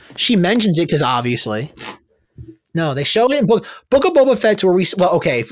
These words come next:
if you wanna define those two <laughs> episodes, the Book of Boba Fett is Mandalorian,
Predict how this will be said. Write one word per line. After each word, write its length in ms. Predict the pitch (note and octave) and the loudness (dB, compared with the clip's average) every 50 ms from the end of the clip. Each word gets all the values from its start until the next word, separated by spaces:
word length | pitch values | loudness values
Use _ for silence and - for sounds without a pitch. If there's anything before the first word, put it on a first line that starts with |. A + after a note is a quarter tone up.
| A3 - | -6 -4
if 140 | E3+ - | -4 0
you 80 | F#3+ F3+ | 0 0
wanna 200 | F3+ F#3+ G3+ F#3+ | 0 2 0 0
define 440 | D3+ E3+ D3+ - F#3 F3 F3+ F3 D#3+ | 0 -2 -2 -2 -2 -2 0 0 0
those 200 | D#3 B2+ - - | 0 -2 -4 -6
two 180 | - - - | -4 0 0
<laughs> 60 | F3+ D3+ | 0 2
episodes, 460 | - F3+ - - - G3 F3+ D#3 C3+ | 0 -2 -4 0 2 2 2 2 2
the 80 | C#3+ D3+ | 2 2
Book 200 | C#3 B2+ D#3+ E3 | 2 2 2 0
of 100 | D#3 - | 0 0
Boba 280 | D#3 - D#3+ D#3 D3 | 0 0 2 0 0
Fett 240 | - - C3 B2+ B2 | 0 0 -2 -2 -2
is 120 | C3 C3 C#3 | -2 -2 -2
Mandalorian, 920 | C#3 D3 C#3+ D3 C#3+ B2+ C3 B2+ C#3+ D3+ C#3+ B2+ A#2+ G#2+ G#2 G#2 A2 | -2 0 0 0 0 0 0 0 0 0 0 0 -2 -2 -2 -4 -6